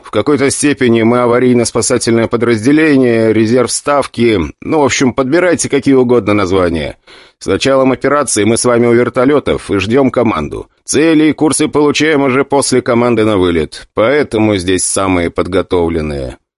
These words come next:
В этот момент руку поднял Рубен. Батыров разрешил ему сказать: «Дмитрий Сергеевич,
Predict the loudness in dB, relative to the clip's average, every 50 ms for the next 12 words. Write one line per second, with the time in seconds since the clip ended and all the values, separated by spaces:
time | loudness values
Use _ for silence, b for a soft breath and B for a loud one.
0 | _ _ _ _ _ -4 -4 -2 -2 -2 -4 -4 -2 -2 0 0 0 0 0 -2
1 | -2 -2 -2 -2 -2 -4 -4 -4 -4 -4 -2 -2 0 0 0 0 0 -2 -2 -4
2 | -6 -8 -8 -10 -14 -16 _ -12 -12 -12 -6 -4 -2 -2 -2 -2 -4 -4 -4 -2
3 | -4 -4 -2 -2 0 2 2 2 0 -2 -2 -4 -4 -4 -4 -4 -4 -6 -8 -10
4 | -12 -20 _ _ _ _ _ _ _ _ _ _ -6 0 0 0 2 2 2 2
5 | 2 2 2 2 2 2 2 2 2 0 -2 -4 -8